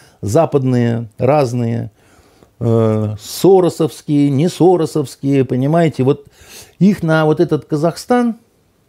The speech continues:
где двадцать миллионов всего населения, их, э, почти пятнадцать тысяч. Нормуль?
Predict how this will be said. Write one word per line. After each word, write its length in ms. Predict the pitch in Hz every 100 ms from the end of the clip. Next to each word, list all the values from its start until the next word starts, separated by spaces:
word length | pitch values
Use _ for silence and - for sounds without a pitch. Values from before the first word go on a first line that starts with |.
| _ _ _ _ _ _ _ _ _ _ _ _ _ _ _ _ _ _ _
где 220 | 104 87 107
двадцать 380 | 113 143 123 - _ -
миллионов 460 | 107 135 110 76
всего 280 | - 90 82
населения, 600 | 76 - 147 220 202 98 90 - _ _ _ _ _ _ _ 110 101 104 107
их, 460 | 120 165 180 - -
э, 640 | 135 131 123 120 117 107
почти 540 | 120 123 - 165 160 147
пятнадцать 500 | 127 127 131 - -
тысяч. 380 | 80 - - _ _ _ _ _ _ _ _ _ -
Нормуль? 360 | 101 127 185